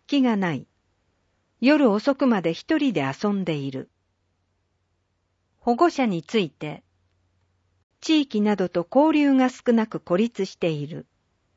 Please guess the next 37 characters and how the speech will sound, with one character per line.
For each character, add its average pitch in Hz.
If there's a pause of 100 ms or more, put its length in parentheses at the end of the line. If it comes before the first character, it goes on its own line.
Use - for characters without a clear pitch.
(640)
小 311
さ 302
い 254
子 202
供 226
を 202
家 262
に 240
置 202
い 220
た 220
ま 202
ま 190
外 175
出 -
し -
て 165
い 143
る。 139 (1500)
子 226
供 302
の 285
養 269
育 277
に 254
関 240
し -
て 151 (320)
拒 185
否 -
的、 190 (120)
無 190
関 302
心 147
で 147
あ 135
る。 139